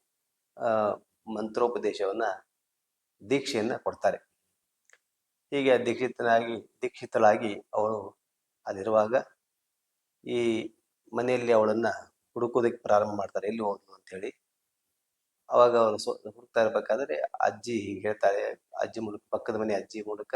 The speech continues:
ಇವರ ಸೋದರನಿಗೆ, ಗೌರಿಮಾಳ ಸೋದರನಿಗೆ ಅದು ಗೊತ್ತಾಗತ್ತೆ.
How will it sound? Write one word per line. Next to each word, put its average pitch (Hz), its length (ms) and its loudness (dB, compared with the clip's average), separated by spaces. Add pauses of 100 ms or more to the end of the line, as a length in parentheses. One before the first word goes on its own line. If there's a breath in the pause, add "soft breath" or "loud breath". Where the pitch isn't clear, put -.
(760)
ಇವರ 104 340 0
ಸೋದರನಿಗೆ, 101 720 -2 (580)
ಗೌರಿಮಾಳ 110 540 0
ಸೋದರನಿಗೆ 107 920 -6 (380)
ಅದು 92 100 2
ಗೊತ್ತಾಗತ್ತೆ. 98 680 -2